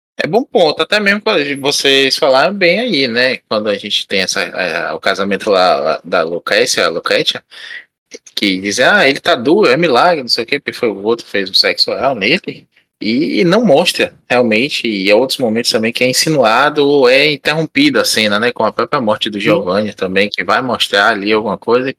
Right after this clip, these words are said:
Speaker 1: pá, facada e morreu. A estocada foi <laughs> mortal, não foi de prazer. E aí, eu acho que pode ser mesmo isso, Marcos. O, o Maná, inclusive, canceladíssimo aí, né? Desde aquela
Speaker 2: Sim.
Speaker 1: capa lá da, da Mulher-Aranha, depois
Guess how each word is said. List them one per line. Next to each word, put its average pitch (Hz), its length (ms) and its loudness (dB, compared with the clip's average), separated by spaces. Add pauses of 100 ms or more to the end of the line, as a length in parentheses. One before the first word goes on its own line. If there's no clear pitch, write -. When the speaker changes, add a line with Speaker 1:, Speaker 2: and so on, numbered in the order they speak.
Speaker 1:
pá, - 340 0
facada 131 560 0
e 147 60 -4
morreu. 135 400 -2 (420)
A 95 60 2
estocada 120 720 0
foi 123 400 0 (280)
<laughs> 127 300 -2
mortal, 107 600 0
não 107 180 -2
foi 110 260 -2 (360)
de 113 120 -6
prazer. 98 540 -2 (800)
E 147 180 2
aí, 190 640 0 (160)
eu 214 300 2
acho - 560 0
que 320 640 -2 (340)
pode 247 240 0
ser 240 200 2
mesmo 254 320 0
isso, 226 320 -2
Marcos. 101 420 -4
O, 110 400 -6
o 113 60 -8
Maná, 113 500 0
inclusive, 170 340 -2
canceladíssimo 104 840 0
aí, 117 220 2
né? 120 180 2
Desde 104 240 0
aquela - 300 0
Speaker 2:
Sim. 127 60 -2
Speaker 1:
capa 90 300 2
lá 85 220 4
da, 87 300 0
da 76 320 -2
Mulher-Aranha, 85 1000 0
depois 90 640 -2